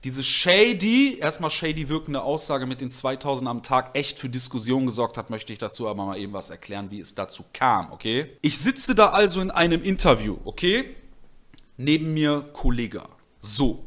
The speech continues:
jetzt weiß ich nicht, ob ihr euch das so irgendwie aus, aus, aus meiner Perspektive vorstellen könnt, aber ich stehe seit Tagen vor diesem Interview unter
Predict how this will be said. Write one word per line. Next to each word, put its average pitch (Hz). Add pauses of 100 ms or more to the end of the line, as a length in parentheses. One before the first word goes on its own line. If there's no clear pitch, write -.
(140)
jetzt -
weiß 196
ich -
nicht, 190
ob 156
ihr 139
euch 135
das 123
so 120
irgendwie 127
aus, 113
aus, 110
aus 107
meiner 131
Perspektive 123
vorstellen 139
könnt, 110
aber 110
ich 107
stehe 156
seit 117
Tagen 170
vor 135
diesem 120
Interview 127
unter 113